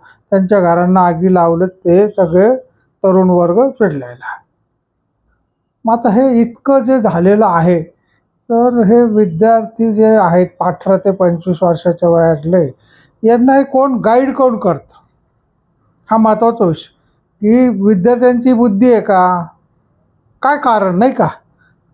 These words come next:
बंदी केली तर त्याला सुप्रीम कोर्टाला आग लावायचं कारण काय,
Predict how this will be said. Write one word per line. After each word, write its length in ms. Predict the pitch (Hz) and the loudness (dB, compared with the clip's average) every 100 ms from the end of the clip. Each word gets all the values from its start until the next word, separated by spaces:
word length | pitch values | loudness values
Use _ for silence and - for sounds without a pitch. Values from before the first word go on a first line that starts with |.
| _ _ _ | _ _ _
बंदी 400 | 175 185 190 190 | -2 2 2 2
केली 540 | 233 226 202 208 185 196 | 2 0 2 2 2 2
तर 160 | 208 | 0
त्याला 160 | 214 240 | 0 0
सुप्रीम 420 | 240 220 262 262 | 0 -2 0 0
कोर्टाला 420 | 247 254 262 254 | 0 0 0 0
आग 140 | 240 240 | 0 0
लावायचं 400 | 240 240 240 233 | 0 0 0 -2
कारण 340 | 233 226 233 | 0 -2 -2
काय, 220 | 214 - | -4 -4